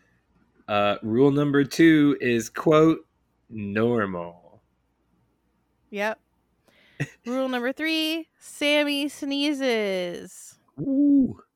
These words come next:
Speaker 1: Uh, rule number four: Dean says, "Seriously?"
Speaker 2: Rule number five: Baby breaks down.
Speaker 1: Uh,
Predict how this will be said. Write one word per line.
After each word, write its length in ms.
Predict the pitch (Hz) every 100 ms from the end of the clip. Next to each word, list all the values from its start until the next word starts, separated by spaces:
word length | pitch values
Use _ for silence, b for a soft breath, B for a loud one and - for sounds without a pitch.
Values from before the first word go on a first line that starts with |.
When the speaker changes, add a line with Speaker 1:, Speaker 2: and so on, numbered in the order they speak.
| b b b b b b -
Speaker 1:
Uh, 280 | 120 117 107
rule 260 | 120 135
number 280 | 139 135 135
four: 300 | - 143 139
Dean 320 | 131 127 123 120
says, 460 | - 117 107 - - _ -
"Seriously?" 680 | - 101 104 120 147 151 - _ -
Speaker 2:
Rule 240 | 226 220
number 260 | 208 185 214
five: 640 | 262 247 247 240 240 240
Baby 300 | 208 208 226
breaks 380 | 208 196 196 -
down. 800 | 269 269 262 254 254 254 254 269 _ _ _ _ _ _
Speaker 1:
Uh, 220 | 117 107